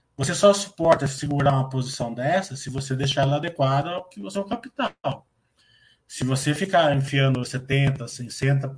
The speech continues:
sessenta por cento do capital sul numa empresa dessa, você vai vender no fundo. Não tem jeito, né? Então, é, e também não quer dizer nada, não quer dizer que eles vão fazer, né? Pode ser que eu não faça,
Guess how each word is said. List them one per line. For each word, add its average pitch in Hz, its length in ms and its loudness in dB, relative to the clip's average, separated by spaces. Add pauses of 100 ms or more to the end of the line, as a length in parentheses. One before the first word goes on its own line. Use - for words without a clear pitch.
sessenta 135 400 -2
por 135 140 -4
cento 131 160 -2
do - 40 -4
capital 120 360 -6
sul 127 180 -10
numa 120 180 -6
empresa 120 280 -6
dessa, 127 240 -6
você 147 80 -10
vai 156 100 -6
vender 160 300 -6
no 170 100 -8
fundo. 131 420 -6 (720)
Não 123 200 -4
tem 143 240 0
jeito, 113 360 -8 (840)
né? 131 180 -8 (1300)
Então, 151 600 4 (280)
é, 117 1160 -2 (600)
e 127 60 -6
também 147 340 6
não 190 80 2
quer 202 100 6
dizer 214 140 6
nada, 180 340 4
não 123 100 -2
quer 123 100 0
dizer 139 140 -2
que 143 60 -4
eles 180 120 -6
vão 180 160 4
fazer, 143 640 0 (420)
né? 135 240 -2 (480)
Pode 107 200 -8
ser 113 80 -4
que 135 100 -2
eu 143 40 2
não 202 100 0
faça, 143 500 -2